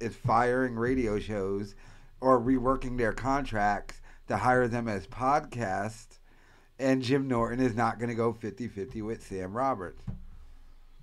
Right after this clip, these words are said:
What do I think of the F Biden chant in nascar? Uh, I would think,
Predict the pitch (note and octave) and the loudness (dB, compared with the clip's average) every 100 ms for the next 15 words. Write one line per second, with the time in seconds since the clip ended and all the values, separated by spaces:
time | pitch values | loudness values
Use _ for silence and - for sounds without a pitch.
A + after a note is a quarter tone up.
0 | - - - - - - - - - - | -20 -20 -20 -20 -20 -20 -20 -20 -20 -20
1 | - - G#2+ A2+ G#2+ A#2 A#2 G2+ G#2 A2 | -20 -10 -4 -2 -2 -4 -4 -6 -6 -6
2 | A2+ G2+ G#2+ A2+ G#2 - G#2+ A2+ A2 - | -4 -2 0 -2 -4 -6 -6 -6 -8 -14
3 | _ G2+ F#2+ F2+ G2 G2+ - B2 A#2 B2 | _ -12 -10 -8 -6 -8 -6 -2 -2 -2
4 | B2 - - - - - _ - F#2+ G2+ | -8 -18 -20 -20 -20 -20 _ -6 -2 0
5 | G2+ - A2 A2 G2 A#2 G#2+ | -2 -2 0 0 0 -4 -4